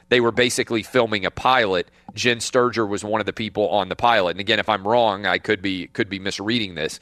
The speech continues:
but this is the danger of reading stories like these in the newspaper. And then they decided as a group, "Let's go out and get some drinks and dinner after we did this pilot." And then from there, they decided to go to a strip club. I've done a bunch of pilots.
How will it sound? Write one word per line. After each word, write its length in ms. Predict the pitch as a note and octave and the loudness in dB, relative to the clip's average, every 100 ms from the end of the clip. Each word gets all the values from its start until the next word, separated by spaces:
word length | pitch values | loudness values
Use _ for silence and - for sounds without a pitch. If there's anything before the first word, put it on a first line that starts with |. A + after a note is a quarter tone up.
| - - | -20 -10
but 100 | - | -4
this 160 | A#2 A2+ | -2 -2
is 80 | G#2+ | -2
the 120 | G#2 | -2
danger 540 | F#2 A2+ A2 G2+ G2 | 0 0 0 -2 -2
of 300 | C#2+ G2+ F2+ F2+ _ | 2 0 0 -8 _
reading 340 | A#2+ A#2 G#2+ G2 | -4 -4 -4 -6
stories 400 | - A#2 G#2+ G2 | -2 0 0 0
like 180 | F#2 | -2
these 200 | - G#2 | -2 -6
in 100 | F#2 | -6
the 60 | F2 | -6
newspaper. 560 | G2 B2 - E2 E2 E2 - - - | -4 -2 -2 -2 -4 -10 -12 -16 -4
And 180 | C3 A#2 | -2 0
then 240 | C3 C#3+ | 2 2
they 140 | C3 A#2+ | 2 2
decided 520 | A2 - B2 A#2 A2 | 0 2 4 4 2
as 200 | G2+ G2 | 2 2
a 60 | G2+ | -2
group, 420 | A2 C3+ B2+ - _ - | 2 2 2 -4 _ -2
"Let's 220 | B2 B2+ | 2 2
go 180 | - B2+ | 4 4
out 160 | A#2 G#2+ | 4 4
and 80 | G2+ | 0
get 160 | G#2 | -2
some 160 | - G#2 | -4 -6
drinks 340 | G#2+ A2 G2+ | 0 0 0
and 140 | G2 F2+ | -4 0
dinner 320 | A#2+ A2+ G#2 | 2 2 2
after 340 | F#2+ G#2+ A2+ | 0 0 -2
we 100 | G2 | -2
did 240 | F2+ G#2 F#2+ | -2 -2 -2
this 140 | F#2 | -6
pilot." 520 | - C3+ C#3 G2 F#2 _ _ _ - | 0 4 4 4 0 _ _ _ -2
And 180 | A#2+ | 0
then 140 | A#2+ A2+ | 0 0
from 180 | G#2+ G#2 | -2 2
there, 220 | A2+ G#2+ | 2 4
they 120 | G2+ | 2
decided 400 | F#2+ - F#2+ F#2 | -2 0 0 0
to 40 | F2 | -2
go 140 | F2+ | -2
to 80 | E2+ | -2
a 60 | D2+ | -4
strip 240 | A2+ G2 | -4 -4
club. 260 | - A#1 - - | -4 -6 -8 -2
I've 160 | B2+ C#3 | 0 2
done 140 | C#3 | 0
a 40 | A#2 | 2
bunch 240 | A2 A2+ | 0 0
of 80 | G#2+ | -2
pilots. 540 | G2+ G#2+ B2 C3+ - | 2 2 2 0 -4